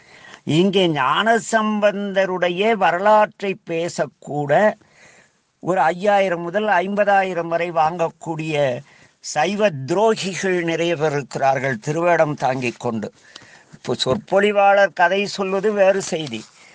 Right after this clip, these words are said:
ஆனால் ஞானசம்பந்தருடைய தேவாரத்தை பாட ஒருவன் கூலி பெறுகிறான் என்றால் அது மிக பெரும் கூலி. பசிக்கு கூலி, ஏதோ சோறு வாங்கிட்டு போனான். ஒரு, ஒரு கச்சேரிக்கு ஞானசம்பந்த தேவாரத்தை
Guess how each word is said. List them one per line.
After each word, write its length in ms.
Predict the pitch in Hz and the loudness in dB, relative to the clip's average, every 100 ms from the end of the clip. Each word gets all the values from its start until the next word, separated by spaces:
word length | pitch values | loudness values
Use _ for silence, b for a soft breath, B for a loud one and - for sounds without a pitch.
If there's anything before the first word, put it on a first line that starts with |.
| B B | B B
ஆனால் 460 | 131 156 190 220 | -2 2 2 2
ஞானசம்பந்தருடைய 1300 | 185 135 143 190 226 196 220 214 220 220 220 214 214 | 0 0 0 0 -2 -2 -2 -2 -4 0 0 2 0
தேவாரத்தை 880 | 175 170 170 190 208 208 208 - 214 196 | 0 2 2 4 6 6 4 0 -8 -6
பாட 340 | - 175 185 226 | -2 0 2 2
ஒருவன் 360 | 220 190 190 | 2 0 -4
கூலி 360 | 170 180 202 220 | -4 -4 -2 -2
பெறுகிறான் 600 | 214 190 180 180 175 165 | -2 -2 -2 2 2 2
என்றால் 760 | 156 151 139 143 170 190 202 - _ b b b b | -2 -2 2 4 4 2 0 -6 _ b b b b
அது 260 | 131 190 | -2 0
மிக 340 | 208 156 156 214 _ | 0 0 0 -2 _
பெரும் 400 | 208 196 202 190 | -4 -2 -4 -10
கூலி. 340 | - 175 147 _ | -6 -6 -6 _
பசிக்கு 460 | 123 131 208 208 240 | -6 -4 -6 -4 -8
கூலி, 280 | - 196 196 | -2 0 0
ஏதோ 220 | 180 190 | 0 0
சோறு 460 | - 175 196 185 175 | 0 0 0 2 2
வாங்கிட்டு 280 | 170 170 160 | 0 -4 -4
போனான். 340 | - 131 113 - b b b b b - | -4 -4 -6 -14 b b b b b -6
ஒரு, 280 | 127 127 117 - 113 - | -2 0 -2 -4 -6 -2
ஒரு 180 | 123 - | -2 0
கச்சேரிக்கு 760 | 143 143 - 226 220 214 226 | -4 -4 -2 2 2 0 -4
ஞானசம்பந்த 840 | 220 175 196 214 208 202 202 190 | 0 0 0 -2 -2 -2 -2 -2
தேவாரத்தை 600 | 165 175 185 185 175 165 | -2 0 2 2 2 0